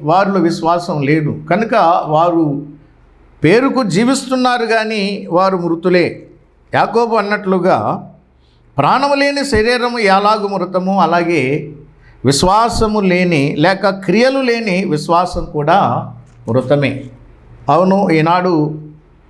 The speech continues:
చాలామంది అట్లాగనే ఉన్నారు. విశ్వాసులు అనుకుని చెప్పుకుంటారు కానీ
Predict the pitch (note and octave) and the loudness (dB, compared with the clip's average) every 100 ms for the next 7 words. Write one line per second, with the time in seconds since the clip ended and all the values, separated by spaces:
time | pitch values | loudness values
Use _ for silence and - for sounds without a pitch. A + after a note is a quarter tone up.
0 | _ - - G3 B3 C4+ B3+ A#3+ G#3+ F3 | _ -16 0 2 4 2 0 -2 0 2
1 | F#3 D#3 D#3+ F#3+ F3+ F3+ D#3+ D#3 D3 A#2+ | 0 -2 0 -2 -2 -2 -2 0 0 0
2 | C3+ D3+ G3+ G#3+ G#3+ G#3+ G#3+ G#3 - - | -2 0 2 2 0 0 0 0 -2 -12
3 | - D3+ F3 F#3+ F#3 F3 D#3 D#3 D#3 F#3 | -4 -2 0 2 2 2 0 -2 0 0
4 | F#3+ F#3 F3 E3 E3 G3+ A#3+ - | 2 2 2 2 2 0 -2 -6